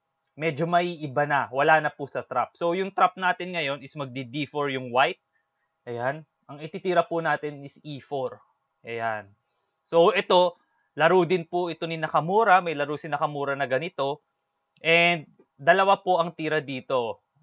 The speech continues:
Either knight G five or bishop G five. Yan po ang mga main moves. Although, pwede rin yung mga knight G one, pero pag yan po ang tinira, develop na po tayo.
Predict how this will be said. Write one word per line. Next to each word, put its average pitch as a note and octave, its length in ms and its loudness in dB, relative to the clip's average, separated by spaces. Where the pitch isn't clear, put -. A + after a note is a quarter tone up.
Either D3 400 0
knight D#3+ 320 -2
G F3 160 -8
five C#3+ 400 2
or C#3 160 -2
bishop C3+ 400 -6
G B2 240 -10
five. B2 240 2
Yan D#3+ 160 2
po D#3+ 160 0
ang D#3 160 0
mga D3 400 -2
main C#3 320 -6
moves. C3 560 -14
Although, F#3+ 400 2
pwede G3+ 240 2
rin G#3 160 -2
yung G3+ 160 -4
mga F#3+ 160 -2
knight F#3 240 -4
G F#3 160 -4
one, C#3+ 240 4
pero E3+ 320 2
pag E3 160 0
yan E3+ 320 0
po E3 160 2
ang D#3+ 80 -6
tinira, D#3 400 -2
develop C3 400 -4
na C#3+ 80 -8
po B2+ 240 -10
tayo. A2 480 -6